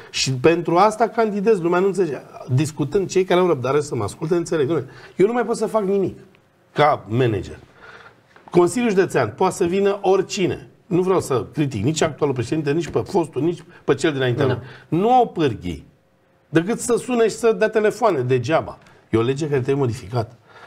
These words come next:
Speaker 1: Trebuie o judicioasă împărțire a medicilor specialiști în țară.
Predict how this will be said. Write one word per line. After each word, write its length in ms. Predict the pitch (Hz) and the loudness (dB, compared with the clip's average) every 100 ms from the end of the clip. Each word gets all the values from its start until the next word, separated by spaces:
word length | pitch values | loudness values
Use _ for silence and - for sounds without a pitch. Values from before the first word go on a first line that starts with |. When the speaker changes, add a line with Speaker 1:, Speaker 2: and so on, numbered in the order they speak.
| - | -18
Speaker 1:
Trebuie 460 | - 127 131 127 - | 0 2 2 -4 -2
o 140 | - | 0
judicioasă 720 | 123 139 135 131 - 180 185 202 | 2 2 0 0 0 0 0 -2
împărțire 480 | 175 143 127 160 | 0 -2 0 -2
a 40 | 139 | 0
medicilor 380 | 143 139 147 123 | -2 -2 -2 -2
specialiști 640 | - 113 - 101 156 160 | -2 -4 -2 -2 -2 -2
în 180 | - 151 | -4 -4
țară. 420 | - 170 113 - | 0 0 0 -4